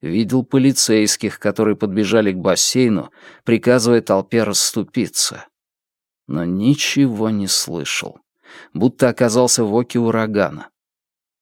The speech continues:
В желудке зашевелилось что-то приторно-липкое. Фан Му показалось, он сейчас взорвется. «А-а-а!» Рев, вырвавшийся у него из глотки, разбудил бы и мертвеца.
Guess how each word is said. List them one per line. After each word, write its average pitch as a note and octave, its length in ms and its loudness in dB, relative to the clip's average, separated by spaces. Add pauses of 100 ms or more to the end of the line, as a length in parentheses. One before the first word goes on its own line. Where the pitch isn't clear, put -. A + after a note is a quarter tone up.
(380)
В E2+ 160 -6
желудке D#2+ 500 -6
зашевелилось B2+ 680 2
что-то A#2+ 360 -4
приторно-липкое. F#2+ 1300 -6 (420)
Фан F#2+ 280 0
Му G2+ 140 0
показалось, G2+ 600 -2
он G#2+ 140 -2
сейчас G#2 400 -2
взорвется. G2+ 880 -4 (1120)
«А-а-а!» B3 1700 2
Рев, C3+ 360 4
вырвавшийся C3 680 2
у C3 60 4
него B2+ 260 6
из B2+ 200 2
глотки, C3 560 2
разбудил B2+ 540 2
бы B2+ 160 2
и C3 40 6
мертвеца. C3+ 840 0